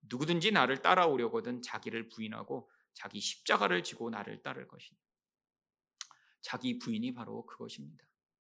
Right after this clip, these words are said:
우리 안에 있는 세상과 동일한 욕구요. 나를 영광스럽게 만들고 내 세상을 만들며 내 뜻대로 살고 싶은 그 모든 마음을 버리고, 그리고 바로 십자가를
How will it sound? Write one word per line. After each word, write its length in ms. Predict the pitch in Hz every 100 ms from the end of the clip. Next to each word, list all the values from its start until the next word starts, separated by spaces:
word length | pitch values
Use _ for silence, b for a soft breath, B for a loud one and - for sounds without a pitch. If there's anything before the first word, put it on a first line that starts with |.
| _ - -
우리 140 | 127
안에 160 | 147 139
있는 320 | 131 131 131
세상과 440 | 123 185 185 151
동일한 400 | 143 117 123 131 -
욕구요. 420 | - _ 120 147 _ _ _ _ _ -
나를 200 | - 170
영광스럽게 640 | 127 135 160 156 143 -
만들고 640 | 131 120 104 - - 113 - _ _ _ _
내 160 | - 180
세상을 420 | 190 254 262 240
만들며 600 | 202 123 120 120 156 165 B B B B
내 140 | - 160
뜻대로 320 | 226 233 226
살고 240 | 220 226 208
싶은 340 | - 180 160
그 120 | -
모든 460 | 165 - - - 277
마음을 480 | 139 117 117 135 -
버리고, 360 | - 120 _ _ _ _ _ 135 _ _ _ _ _ _ _
그리고 640 | - - 117 - - - _ _ _ _ _
바로 240 | - 156
십자가를 800 | 180 - - - 254 226 214 214